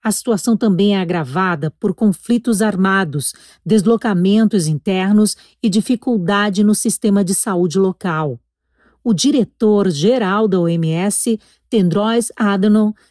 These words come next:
pediu apoio internacional urgente para tentar conter o avanço da doença.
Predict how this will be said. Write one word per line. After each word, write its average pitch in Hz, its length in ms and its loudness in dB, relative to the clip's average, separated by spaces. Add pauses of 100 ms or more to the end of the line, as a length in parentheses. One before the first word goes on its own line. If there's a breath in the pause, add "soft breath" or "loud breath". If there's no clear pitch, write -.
(160)
pediu 240 600 0
apoio 220 520 2
internacional 214 880 0
urgente 214 640 0
para 220 320 -2
tentar 247 640 -2
conter 214 400 2
o 208 80 2
avanço 185 480 -2
da 180 140 0
doença. 175 600 -2